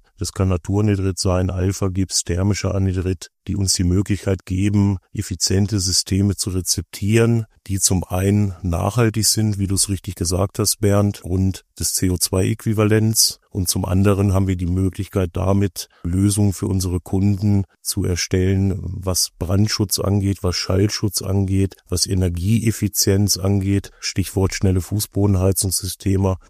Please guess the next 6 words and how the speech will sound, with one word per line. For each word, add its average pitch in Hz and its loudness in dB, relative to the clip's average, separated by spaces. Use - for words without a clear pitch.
dünnschichtige 101 0
Fußbodenheizungssysteme. 95 0
Also 90 -2
das 92 -4
ist 87 0
eine 92 0